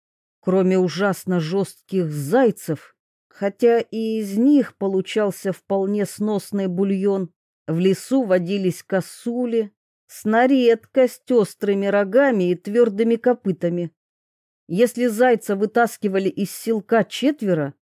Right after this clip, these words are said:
то на косулю шли в десятером. Даже с несколькими арбалетными стрелами в шее она разносила головы незадачливым охотникам.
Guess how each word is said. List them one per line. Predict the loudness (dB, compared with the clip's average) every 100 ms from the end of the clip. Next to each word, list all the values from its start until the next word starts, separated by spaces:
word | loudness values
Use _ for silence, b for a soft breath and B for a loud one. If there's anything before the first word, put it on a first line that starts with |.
| _
то | -2 0
на | 0
косулю | 0 0 -2 -4 -2 0 2 0
шли | -2 -6 -2 -2
в | -2
десятером. | -2 -2 -2 -2 -4 -4 2 4 4 4 4 0 -2 -8 _ _ _ _ _ _ _
Даже | -4 0 0 -2
с | -2
несколькими | -2 -2 -2 -2 -2 -2
арбалетными | 0 0 2 0 0 -2 -2 -4 -4
стрелами | -6 -6 -2 0 2 2 0
в | -4 -8
шее | -10 -4 0 2 2 0 -2 _ _
она | 0 2 2
разносила | 0 -2 -4 -6 -6 -2 -2
головы | -2 0 2 2 2 0
незадачливым | 0 0 0 2 0 -2 -2 2 0
охотникам. | 0 0 0 0 0 -2 -2